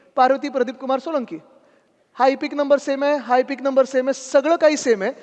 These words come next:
पण हे दोनदा आलं यादीमध्ये, दोनदा आलेलं आहे, म्हणजे कदाचित दोन लोक जाऊन मतदान करू शकले असतील यांच्या नावावर.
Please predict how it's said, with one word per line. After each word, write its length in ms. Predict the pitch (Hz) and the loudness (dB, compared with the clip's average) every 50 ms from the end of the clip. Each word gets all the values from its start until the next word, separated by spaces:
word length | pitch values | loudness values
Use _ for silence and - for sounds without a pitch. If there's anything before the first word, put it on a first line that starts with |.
| - - - _ | -20 -20 -8 _
पण 80 | - 269 | -2 -2
हे 80 | 302 320 | -2 -2
दोनदा 340 | 226 240 233 247 269 339 | -2 -2 -2 0 2 2
आलं 120 | 349 349 320 | 2 4 4
यादीमध्ये, 500 | 302 269 233 196 208 196 180 165 165 160 - - - _ _ _ _ _ _ _ _ _ _ _ _ _ _ _ _ | 2 2 2 0 -2 -4 -4 -6 -6 -10 -12 -16 -20 _ _ _ _ _ _ _ _ _ _ _ _ _ _ _ _
दोनदा 400 | 220 160 180 190 220 254 285 330 | -14 -8 -4 -4 0 2 2 2
आलेलं 320 | 311 285 269 254 247 226 | 4 4 4 4 4 4
आहे, 320 | 202 175 175 170 175 226 285 | 4 2 2 0 0 -2 -2
म्हणजे 300 | 277 233 220 226 233 269 262 | -2 -4 -4 -4 -4 -4 -2
कदाचित 380 | 233 202 196 240 262 - 294 - - - - - - _ _ _ _ - | -2 0 2 0 0 0 -4 -8 -8 -14 -20 -20 -20 _ _ _ _ -10
दोन 240 | 165 190 233 262 | -6 -4 -4 -4
लोक 220 | 285 285 285 - 302 | -4 -4 -2 -2 0
जाऊन 220 | 269 269 277 277 | 0 2 0 0
मतदान 340 | 269 269 262 277 277 277 277 | 0 -2 0 0 -2 -2 -2
करू 160 | 269 294 320 | -4 -8 -6
शकले 260 | 294 359 339 - 320 | -6 -6 -6 -4 -4
असतील 200 | 330 - - 311 | -6 -4 -4 -6
यांच्या 180 | 285 277 285 294 | -6 -2 -2 -2
नावावर. 340 | 277 262 262 262 254 262 | 0 0 0 0 0 -2